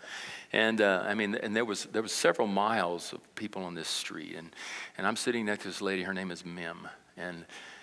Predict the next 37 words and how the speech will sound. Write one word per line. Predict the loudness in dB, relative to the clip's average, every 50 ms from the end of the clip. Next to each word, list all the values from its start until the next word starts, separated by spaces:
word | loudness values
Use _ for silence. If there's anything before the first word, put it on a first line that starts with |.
| -20 -20 -20 -20 -20 -20 _ _
we | 2 4
got | 4 2 2
to | -2
talking | -4 -2 0 0 0 -2 -2
about | 0 0 0 0
her | 0 0 0
life | 2 2 2 2 2 0 -4 -6 -8
and | -10 -10 -10 -14 -6 -2
why | 0 0 0
she's | 0 -2 -4 -4 -6 -6 -8 -8
in | -6 -6 -6 -4
Vancouver. | -2 -4 -4 -4 -6 -4 -4 -4 -2 -2 -4 -6 -4 -6
And | -8 -10 -12 -12 -10
she | -6 -2 -2
had | -2 0 0
been | -2 -2 -2
to | -2 -4 -2
Brazil | -4 -6 -4 -2 0 0 0 0
for | 0 -2 -2
a | -2
year, | 0 0 0 0 0 0 -4 -8 -12 -10
which | -8 -6 -4 -2 -4 -4 -4 -4
I | -4 -4 -4
speak | -2 -4 -6 -6 -4
Portuguese. | -4 -4 -4 -4 -4 -2 -2 -2 -2 -2 -4 -4
Is | 2 2
that | 4 2 2 -2 -12 -18 -20 -20 -20 _ _ _ _ _ _
you | -2
think | -2 -2 -2 -2
that's | -4 -4 -4
a | -2
divine | -2 0 2 2 2 2 0
appointment | 0 0 -2 -2 -2 -2 -4 -8 -8 -6
there? | -8 -8 -8 -10 -16 -20 -20 -20 -20 -20 -20 -20 -20 -20 -20 _ _ _ _
Here's | _ 4 4 4 4 2
a | 0 0 0
Korean | 0 -2 0 0 0 2 2 2 2 0 0 -2 -4 -6 -6